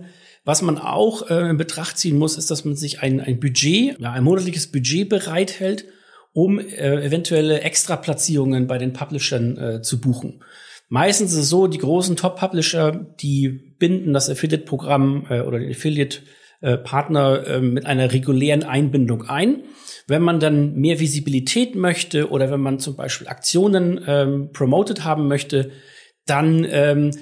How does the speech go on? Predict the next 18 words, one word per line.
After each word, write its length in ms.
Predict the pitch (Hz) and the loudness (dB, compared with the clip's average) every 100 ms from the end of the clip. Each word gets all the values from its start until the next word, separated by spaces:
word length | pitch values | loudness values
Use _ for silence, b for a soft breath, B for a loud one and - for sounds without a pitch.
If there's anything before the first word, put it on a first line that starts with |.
| B B _ - | B B _ -6
ist 200 | - 165 | -2 0
dafür 180 | - | 2
ein 60 | 143 | 2
extra 300 | 147 - 156 | 2 0 2
Budget 340 | 135 127 139 | 2 2 0
dann 140 | 123 113 | -2 -2
auch 180 | 123 127 | -6 -8
erforderlich. 720 | - 151 165 - - - _ | -8 -6 -6 -8 -12 -16 _
Also 180 | - 131 | -4 -2
da 80 | 151 | 0
sollte 240 | 160 180 | 2 2
man 140 | 160 147 | 2 2
auf 160 | 131 | 0
jeden 280 | 139 160 202 | 0 2 2
Fall 540 | 202 160 160 165 165 - | 0 0 2 2 2 0
im 160 | 131 | 0
Hinterkopf 420 | 151 202 175 165 - | 2 0 -2 -4 -8
behalten, 580 | 135 143 143 143 139 | -2 0 0 -2 -4